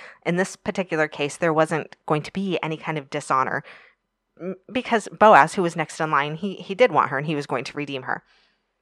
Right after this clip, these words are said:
And now we see the real reason why Boaz chose to do this at the city gate. Verses nine and ten. Then Boaz announced to the elders and all the people,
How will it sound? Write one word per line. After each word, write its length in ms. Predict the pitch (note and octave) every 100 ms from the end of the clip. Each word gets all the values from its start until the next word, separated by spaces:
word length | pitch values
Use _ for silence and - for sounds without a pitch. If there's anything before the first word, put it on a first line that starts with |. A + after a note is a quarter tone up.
| _ _ _ _ _ _ _
And 160 | F3+ F#3
now 400 | A#3 B3+ G#3+ G3 D#3
we 140 | F3
see 340 | F3 F3 D3+ D#3
the 160 | E3+
real 300 | D#3+ F#3+ F#3
reason 400 | E3 D#3+ D3 C#3 C#3+
why 480 | D3+ C#3+ C#3 C#3 D#3+ -
Boaz 460 | D#3 D3+ D3 G#3
chose 260 | - E3+ D#3
to 100 | F3
do 180 | D#3 C#3+
this 320 | C#3+ D#3+ - _ _ -
at 140 | D#3+
the 80 | D#3
city 240 | - D3
gate. 360 | C#3+ A2 - - _ _ _ F#3
Verses 380 | F3 F3+ G3 F3+
nine 180 | E3
and 140 | D#3+ E3
ten. 320 | - A#2+ C#3+ _ _ _ _ _ _ _ _ _ -
Then 200 | G3 B3
Boaz 340 | A#3 A#3 B3+ C4
announced 420 | A3 F#3 - -
to 60 | G3
the 140 | F#3+
elders 460 | D#3 D3 C#3 C#3+ - _ -
and 140 | E3+ -
all 160 | F3
the 100 | E3+
people, 420 | F3 C#3 - F2